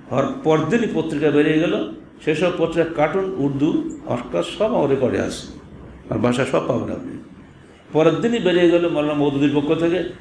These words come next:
"পাকিস্তান মে ইসলামী হুকুমত সির্ফ ফিকহে হানাফি কি বুনিয়াদ পর হো সকতি হ্যায়।" পাকিস্তানে ইসলামী হুকুমত হবে সির্ফ হানাফি ফিকহের ভিত্তিতে। হলো? কি হলো? ঐক্য হবে?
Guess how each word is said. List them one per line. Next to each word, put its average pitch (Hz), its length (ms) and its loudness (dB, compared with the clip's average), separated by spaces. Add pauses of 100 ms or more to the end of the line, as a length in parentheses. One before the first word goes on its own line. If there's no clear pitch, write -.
(200)
"পাকিস্তান 143 500 2
মে 185 340 0 (240)
ইসলামী 156 360 0
হুকুমত 170 460 2 (200)
সির্ফ 147 260 0
ফিকহে 151 240 2
হানাফি 135 420 2
কি - 400 0 (800)
বুনিয়াদ 147 320 2
পর 139 100 2
হো 123 140 -2
সকতি - 320 -8
হ্যায়।" - 200 -8 (1300)
পাকিস্তানে 151 460 2
ইসলামী 165 320 2
হুকুমত 170 340 4
হবে 170 140 2
সির্ফ 190 260 2 (360)
হানাফি 170 320 2
ফিকহের 165 460 2
ভিত্তিতে। 123 400 -2 (880)
হলো? 139 400 -2 (1400)
কি 170 100 4
হলো? 151 160 6
ঐক্য 139 200 2
হবে? 180 400 2